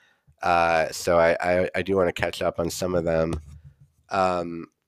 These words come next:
makeup, you've got Emma, Hillbilly Elegy, Ma Rainey, Mank, and Pinocchio. Um,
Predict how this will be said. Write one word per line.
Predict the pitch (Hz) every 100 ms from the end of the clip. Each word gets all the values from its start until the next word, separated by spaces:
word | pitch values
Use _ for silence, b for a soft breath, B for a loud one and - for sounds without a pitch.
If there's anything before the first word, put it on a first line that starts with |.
| _ _ -
makeup, | 95 98 110 - 127 120 117 104
you've | 90
got | 92 85
Emma, | 95 98 98 95
Hillbilly | 101 95 92 90 80
Elegy, | 101 101 98 98
Ma | 92 82
Rainey, | 82 87 95 98 95
Mank, | 85 85 87 -
and | 78
Pinocchio. | - 82 98 - 120 117 127 127 _ _ _ _ _ _ -
Um, | 95 87 90 87 85